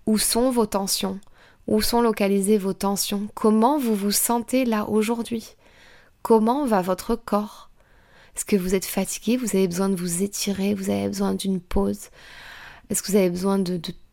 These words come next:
de lâcher juste le corps, de vous allonger par terre, d'écouter une musique douce ? Est-ce que vous avez besoin de danser ? Vous avez, il a besoin de faire quoi, votre corps ? Votre corps, il a besoin sûrement de s'étirer un peu, vous voyez ?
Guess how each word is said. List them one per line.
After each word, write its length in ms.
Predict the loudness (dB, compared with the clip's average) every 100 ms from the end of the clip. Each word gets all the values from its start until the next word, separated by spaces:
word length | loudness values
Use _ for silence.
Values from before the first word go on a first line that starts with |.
| _
de 80 | 0
lâcher 680 | 4 4 4 2 2 4 4
juste 320 | 2 -2 0
le 80 | -2
corps, 380 | 0 2 2 2
de 80 | -2
vous 220 | -2 2
allonger 440 | 2 0 0 0
par 260 | 0 -4 -4
terre, 280 | -2 0 -2
d'écouter 360 | -8 -6 0
une 160 | 2 2
musique 360 | 0 0 -2
douce ? 360 | -2 -4 -4 -10 -14 -16 -16 -12 -6
Est-ce 140 | -4
que 80 | 2
vous 60 |
avez 120 | 2 2
besoin 220 | 2 2
de 100 | 0
danser ? 800 | 0 0 0 -2 0 0 0 -4 -12 -20 -20 -20 -20 -18 -6
Vous 80 | -2
avez, 100 | 4
il 60 | 4
a 60 |
besoin 240 | 4 4 2
de 60 |
faire 240 | 0 -4 0
quoi, 180 | 2
votre 240 | 2 0 -2
corps ? 180 | -2 0
Votre 160 | 0
corps, 160 | 2 2
il 120 | 2
a 80 | 2
besoin 240 | 2 0
sûrement 360 | 0 0 -2 0
de 60 |
s'étirer 720 | 0 -2 -2 -2 2 2 2
un 120 | 2 -2
peu, 320 | 0 2 2
vous 140 | 0
voyez ? 400 | 0 2 2 0